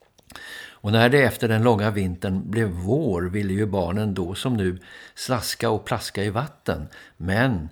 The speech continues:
i vattenpussarna ute på gården bodde lertranan, och i bäcken bodde vårhackan som gjorde barna vistna, det vill säga nariga, om händerna, och näcken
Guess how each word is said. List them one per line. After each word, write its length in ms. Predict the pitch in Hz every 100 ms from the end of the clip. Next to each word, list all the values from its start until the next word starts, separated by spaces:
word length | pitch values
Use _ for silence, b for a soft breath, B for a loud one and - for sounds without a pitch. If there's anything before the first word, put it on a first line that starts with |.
| -
i 100 | 90
vattenpussarna 840 | 92 110 - 87 78 95 - 110 139
ute 180 | 127 -
på 120 | 139
gården 380 | 123 104 107 104
bodde 380 | 107 101 98
lertranan, 1400 | 98 104 127 110 90 85 82 - 95 87 82 95 117 123 123 B B
och 200 | - 117
i 60 |
bäcken 640 | 107 98 - - 107 107 107 B B
bodde 240 | 101 98
vårhackan 1400 | 101 110 131 95 90 82 71 - 82 - - 110 107 95 B B B
som 260 | B - 98
gjorde 200 | 107 120
barna 460 | 110 95 90 95 90 -
vistna, 720 | 98 120 - - - 98 120 - - -
det 80 |
vill 100 | 95
säga 240 | - 87 82 -
nariga, 560 | 104 110 85 87 104 104
om 160 | - 107
händerna, 580 | 92 101 127 143 90 78 B B B B
och 340 | B B 87 80
näcken 680 | 87 139 - - 98 73